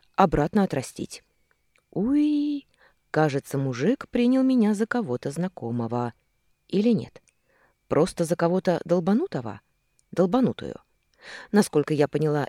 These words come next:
из его слов, красотка, пытающаяся пролезть к нему под одеяло, для него не новость,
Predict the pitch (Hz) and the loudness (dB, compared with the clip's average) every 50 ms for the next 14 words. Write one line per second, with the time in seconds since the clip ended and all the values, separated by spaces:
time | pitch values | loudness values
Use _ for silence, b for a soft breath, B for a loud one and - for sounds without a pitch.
0 | _ - 139 123 120 117 139 135 135 - - 233 294 359 - - - _ _ _ | _ -8 -8 -8 -6 -6 -4 -4 -4 -6 -2 -2 -2 -2 -2 -6 -20 _ _ _
1 | _ - - 156 160 - - - 392 - - - - - - 165 - - 202 170 | _ -4 -2 -2 -2 -2 0 -2 -2 -2 -2 -10 -10 -4 -4 -4 -2 0 0 0
2 | 135 127 - - - 131 - - - - 170 202 220 196 127 - - - - 160 | 0 0 -4 -4 -6 -6 -6 -6 -6 -2 -2 0 0 0 -2 -4 -6 -8 -2 0
3 | 185 185 151 - - 135 143 131 - 190 214 226 175 113 104 101 95 - _ _ | 0 0 0 0 -2 -2 -2 -2 -2 -2 -2 0 -2 -2 -2 -8 -12 -14 _ _
4 | _ _ _ _ _ - 151 160 180 247 311 330 330 269 254 285 302 320 330 285 | _ _ _ _ _ -6 -2 2 4 4 4 4 2 2 2 2 2 2 2 2
5 | 175 139 143 131 131 143 - - - - - | 2 2 0 0 -2 -2 -2 -4 -12 -20 -20